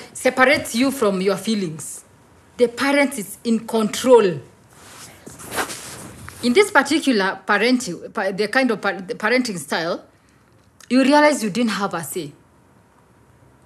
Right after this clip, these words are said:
It is what matters. It's what your parents feels. You know, some of these are very practical.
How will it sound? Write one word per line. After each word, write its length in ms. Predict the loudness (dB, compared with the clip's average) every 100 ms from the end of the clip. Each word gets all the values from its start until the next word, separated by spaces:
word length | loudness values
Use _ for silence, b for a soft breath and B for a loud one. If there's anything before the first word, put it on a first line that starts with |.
| _ _ _ _ _ _ _
It 160 | -6 -2
is 180 | -2 -2
what 640 | 0 2 2 0 -12 -14 -18 _ _ _
matters. 540 | -4 2 2 2 -4 -4
It's 200 | -6 2
what 200 | 2 2
your 100 | 0
parents 420 | 2 2 -2 -6
feels. 540 | -8 -6 -8 -12 -14 -18 _ _ _ -20 _ -20 -20 -20 B B
You 80 | 0
know, 80 | 2
some 220 | 2 4
of 100 | 4
these 220 | 2 0
are 100 | 0
very 240 | 0 0 -2
practical. 600 | -4 -8 -8 -12 -10 -10